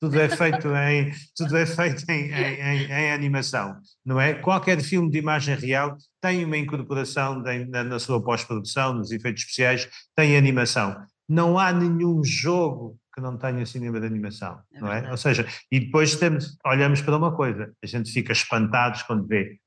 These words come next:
Speaker 1: ah, Hollywood fez um filme de animação e custou duzentos milhões, trezentos milhões de euros.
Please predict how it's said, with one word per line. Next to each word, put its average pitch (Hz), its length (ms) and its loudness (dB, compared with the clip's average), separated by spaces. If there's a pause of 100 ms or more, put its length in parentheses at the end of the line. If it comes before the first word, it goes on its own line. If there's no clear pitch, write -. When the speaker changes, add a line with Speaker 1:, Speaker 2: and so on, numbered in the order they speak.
Speaker 1:
ah, 160 180 4
Hollywood 139 480 2
fez 143 220 0
um 135 120 0
filme 139 280 -2
de 131 80 -2
animação 127 640 -4 (240)
e 123 40 -10
custou 139 280 0
duzentos 117 460 0
milhões, 123 600 0
trezentos 123 440 -2
milhões 117 420 -4
de 107 140 -6
euros. 98 400 -6